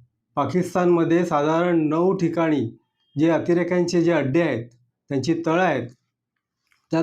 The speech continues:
तळावर बॉम्ब, बॉम्ब फेकून ते उद्ध्वस्त केले. त्यामध्ये कित्येक अतिरेकी ठार झाले. त्याचा नक्की आकडा आपल्याला माहीत नाही, त्याच्यामुळे ते सांगणंसुद्धा उचित नाही आहे. परंतु हानी तर भरपूर झाली आहे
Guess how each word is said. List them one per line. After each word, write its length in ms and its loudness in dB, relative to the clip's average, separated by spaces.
तळावर 400 2
बॉम्ब, 380 0
बॉम्ब 380 0
फेकून 520 2
ते 60 2
उद्ध्वस्त 440 2
केले. 400 -6
त्यामध्ये 540 2
कित्येक 380 2
अतिरेकी 720 0
ठार 200 2
झाले. 380 0
त्याचा 260 -4
नक्की 300 0
आकडा 440 0
आपल्याला 360 2
माहीत 340 0
नाही, 160 2
त्याच्यामुळे 560 0
ते 100 0
सांगणंसुद्धा 580 -2
उचित 360 2
नाही 200 2
आहे. 160 0
परंतु 460 2
हानी 380 0
तर 140 -2
भरपूर 340 0
झाली 280 0
आहे 240 -8